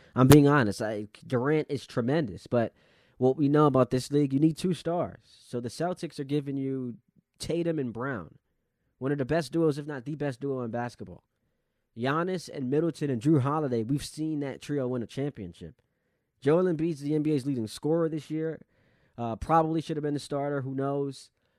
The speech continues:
Uh, Harden has been great with Tyrese Maxey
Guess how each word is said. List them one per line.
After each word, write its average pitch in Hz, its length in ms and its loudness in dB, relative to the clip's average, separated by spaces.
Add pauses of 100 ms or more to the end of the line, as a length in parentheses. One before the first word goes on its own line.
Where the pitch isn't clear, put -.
Uh, 104 160 -8 (100)
Harden 156 380 2
has 135 160 0
been 127 160 0
great 113 300 -10 (260)
with 113 180 -10
Tyrese 127 380 -2
Maxey 98 460 -12